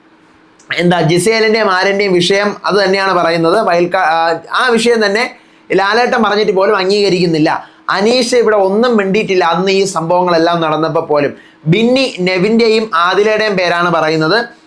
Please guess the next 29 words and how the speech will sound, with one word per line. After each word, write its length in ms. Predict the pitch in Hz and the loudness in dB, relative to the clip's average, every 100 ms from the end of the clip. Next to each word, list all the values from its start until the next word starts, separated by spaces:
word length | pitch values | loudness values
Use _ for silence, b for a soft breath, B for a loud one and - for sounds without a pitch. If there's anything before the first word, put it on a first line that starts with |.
| B | B
നെവിൻ 380 | 156 202 240 247 196 | -2 0 0 -2 -2
പണി 260 | 190 233 | -2 0
വേഴ്സസ് 380 | 226 202 226 220 185 | 0 0 -2 -2 0
തുണിയിൽ 400 | 185 190 208 226 B B - | 0 0 0 -4 B B -8
വൈൽഡ് 340 | 156 190 226 | -4 -2 0
കാർഡ്സിന് 300 | 233 214 214 | 0 0 0
സപ്പോർട്ടായിട്ട് 680 | 220 185 175 208 196 196 185 | -2 -2 0 -2 0 -2 -2
നിന്ന് 140 | 185 | -2
കളം 320 | 180 180 190 185 | -2 0 0 -2
മാറ്റി 220 | 170 175 | -2 -4
ചവിട്ടുന്നുണ്ട്. 640 | 175 151 165 160 160 175 | -2 -2 -2 -2 -2 -2
ഗ്രൂപ്പായിട്ട് 540 | 190 170 190 196 196 | 0 0 0 -2 -2
കളിക്കാനുള്ള 440 | 175 170 160 160 156 | -2 -2 -2 0 0
ടാസ്ക് 360 | 143 139 - | 0 -2 -2
ആയിരുന്നു. 400 | 156 151 190 226 B B B | -2 0 0 -4 B B B
ആദിലയുടെ 520 | 170 202 240 254 262 | -2 0 0 0 0
പേര് 240 | 254 220 214 | 0 0 2
പറയാൻ 240 | 202 202 | 0 0
കാരണം 220 | 190 190 | -2 -2
രണ്ട് 300 | 180 185 233 | 0 -2 0
ഇൻഡിവിജ്വൽ 560 | 247 196 190 220 202 226 | 0 0 2 0 2 0
ആണെന്ന് 260 | 185 190 202 | 0 -2 -2
പറഞ്ഞിട്ടും 640 | 175 160 175 160 190 151 | -2 -2 -2 -2 -2 0
ആദില 380 | 160 185 240 214 | 0 0 0 -2
ഇപ്പോഴും 340 | 180 185 180 | -2 -2 0
നൂറയ്ക്ക് 360 | 165 180 202 190 | 0 0 0 0
വേണ്ടി 220 | 160 175 | 0 -2
സൈഡായി 500 | 170 156 190 180 170 | -2 -2 0 0 0
മാറിക്കൊടുക്കുകയാണ്. 1000 | 165 151 170 170 147 139 151 135 147 | 0 0 -2 -2 -4 -2 -2 -2 -4